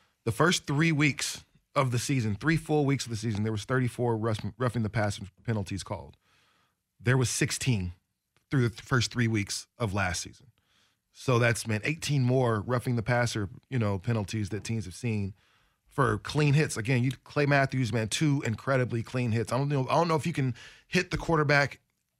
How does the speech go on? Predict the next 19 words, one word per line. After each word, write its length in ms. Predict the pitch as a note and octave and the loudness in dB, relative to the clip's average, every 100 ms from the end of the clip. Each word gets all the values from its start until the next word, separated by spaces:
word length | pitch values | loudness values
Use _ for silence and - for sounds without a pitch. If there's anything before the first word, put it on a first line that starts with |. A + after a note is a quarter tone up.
| - | -2
any 280 | E3 D#3+ C#3+ | 0 2 0
cleaner 680 | - C#3+ C#3+ C#3 C3+ C3 - | -6 -2 0 2 2 0 -4
or, 400 | A#2+ A#2 A2 A2+ | -2 0 0 0
you 80 | C3+ | -2
know, 260 | A#2+ A2 G#2+ B2 | -2 -2 -4 -8
try 240 | - C3+ B2+ | -2 0 2
not 220 | B2 A#2 | 0 -2
to 60 | |
use 200 | A2+ B2+ | -4 -4
as 100 | G2+ | -4
much 160 | G2 A#2 | -4 -4
aggression 500 | F#2+ B2 A#2+ A#2+ B2 | -2 0 2 0 -2
after 340 | A2 A#2 B2 | -2 -2 -4
the 80 | A2 | -2
hit 180 | A2 A2+ | -2 -2
and 80 | A2 | -4
anything 300 | A2 A2+ A#2 | -6 -6 -6
like 160 | G#2 | -6
that. 260 | G#2+ G#2 | -4 -6